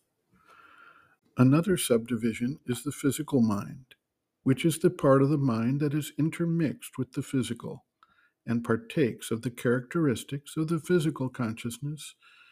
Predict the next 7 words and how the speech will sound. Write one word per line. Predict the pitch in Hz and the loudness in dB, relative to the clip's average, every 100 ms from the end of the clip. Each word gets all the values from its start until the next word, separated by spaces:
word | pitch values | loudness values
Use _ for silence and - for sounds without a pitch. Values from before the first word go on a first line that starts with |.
| _ _ | _ _
such | - 131 - | -6 -4 -2
as | 127 | -4
inertia, | - 123 117 107 - 147 160 _ _ _ _ _ _ | -2 0 0 -2 -6 -10 -10 _ _ _ _ _ _
obscurity, | 139 135 - - 120 110 110 113 151 - - - - - _ - | -4 -4 -8 -4 -2 -2 -4 -6 -8 -14 -20 -20 -20 -20 _ -2
and | 196 | 0
mechanical | 185 185 180 170 170 175 165 | 0 -2 -2 -2 -2 -2 0
repetitiveness, | 156 151 180 151 120 - 117 - 135 - - | -2 -2 0 0 0 -4 -6 -8 -10 -14 -20